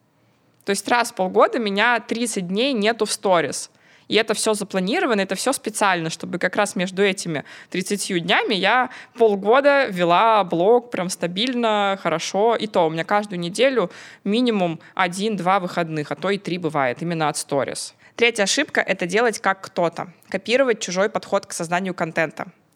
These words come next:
а не делать так, как ты сам чувствуешь. Есть у людей какое-то ощущение, особенно когда они смотрят уже крутых, состоявшихся блогеров,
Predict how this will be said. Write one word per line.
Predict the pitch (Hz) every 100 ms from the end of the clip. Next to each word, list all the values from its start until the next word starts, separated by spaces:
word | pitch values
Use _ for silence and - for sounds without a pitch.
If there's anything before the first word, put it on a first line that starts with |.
| _
а | 190
не | 202 180 170 165
делать | 190 269 247
так, | 190 202
как | 185
ты | 175
сам | - 180
чувствуешь. | 180 170 - - 131 - - _
Есть | 214 254 254
у |
людей | 202 196 214
какое-то | 196 214 208 190
ощущение, | 180 185 - 277 415
особенно | 214 220 208 185 180
когда | 190 190
они | 185 170
смотрят | - 196 196 - 151 - - - -
уже | 202 220 202
крутых, | 185 175 240 277
состоявшихся | 220 214 202 202 - 175 -
блогеров, | 165 190 285 262 233